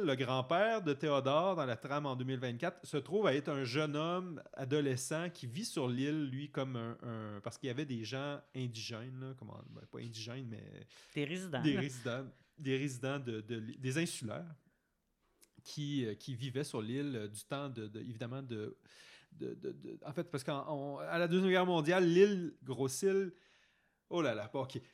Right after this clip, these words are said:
Speaker 1: Grosse-Île est une île qui avait été utilisée pour faire la quarantaine des voyageurs qui venaient au Canada, puis ça, c'est des faits historiques,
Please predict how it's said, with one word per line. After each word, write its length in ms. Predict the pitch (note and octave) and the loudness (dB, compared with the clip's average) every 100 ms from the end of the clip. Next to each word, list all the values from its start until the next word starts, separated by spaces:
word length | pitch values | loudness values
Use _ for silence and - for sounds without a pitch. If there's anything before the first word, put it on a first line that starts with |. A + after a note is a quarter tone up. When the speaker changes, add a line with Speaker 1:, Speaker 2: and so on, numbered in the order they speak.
| D3 | -2
Speaker 1:
Grosse-Île 440 | F#3+ A3+ C4+ B3+ | 4 6 4 0
est 120 | F#3 | 0
une 80 | F3 | 4
île 160 | G#3+ G#3 | 4 6
qui 80 | |
avait 140 | E3 D#3 | 6 6
été 100 | E3+ | 4
utilisée 260 | - D#3 | -2 -2
pour 140 | G3 D#3+ | -2 2
faire 100 | E3+ | 2
la 80 | C3+ | 4
quarantaine 640 | F3+ D#3+ D3 C#3+ F#3 F3 | 2 2 2 2 -2 0
des 180 | C3+ A#2+ | 0 0
voyageurs 640 | B2+ C#3+ C3+ B2+ D#3+ D#3+ | 0 2 2 2 0 -2
qui 120 | D#3+ | -4
venaient 520 | B2+ C#3 C3 C#3+ D#3 D#3 | -2 0 0 0 -2 -2
au 100 | C3+ | -2
Canada, 640 | D3+ B2+ A#2+ C3 E3 F#3 | 0 0 -2 -2 -4 -4
puis 100 | - | -6
ça, 100 | D#3 | -10
c'est 200 | - A2+ | -10 -8
des 100 | A2+ | -8
faits 180 | A2 D3 | -6 -6
historiques, 640 | C3 C#3+ B2+ E3 F#3+ - | -4 -4 -2 -2 -4 -6